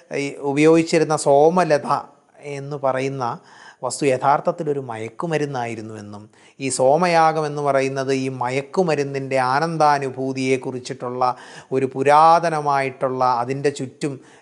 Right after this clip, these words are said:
രൂപപ്പെട്ടു വന്ന ഒരു ഓർമ്മച്ചടങ്ങ് ആയിരുന്നു എന്നും ഇന്ന്, ആ, നമ്മൾ, ആ, നിരീക്ഷിക്കുന്നു. അപ്പോൾ പലപ്പോഴും മതവിശ്വാസവും ലഹരി വസ്തുക്കളുടെ ഉപയോഗവും വല്ലാതെ ഇഴചേർന്ന് ബന്ധപ്പെട്ടാണ് കിടക്കുന്നത്.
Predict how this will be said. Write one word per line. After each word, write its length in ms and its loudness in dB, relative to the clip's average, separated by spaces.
രൂപപ്പെട്ടു 580 0
വന്ന 240 -4
ഒരു 160 -10
ഓർമ്മച്ചടങ്ങ് 1120 -4
ആയിരുന്നു 680 -8
എന്നും 520 -12
ഇന്ന്, 420 -6
ആ, 260 -20
നമ്മൾ, 380 -14
ആ, 460 -18
നിരീക്ഷിക്കുന്നു. 800 -4
അപ്പോൾ 260 -4
പലപ്പോഴും 720 2
മതവിശ്വാസവും 1160 -2
ലഹരി 320 -2
വസ്തുക്കളുടെ 580 -10
ഉപയോഗവും 720 -8
വല്ലാതെ 680 4
ഇഴചേർന്ന് 580 -2
ബന്ധപ്പെട്ടാണ് 680 -10
കിടക്കുന്നത്. 420 -20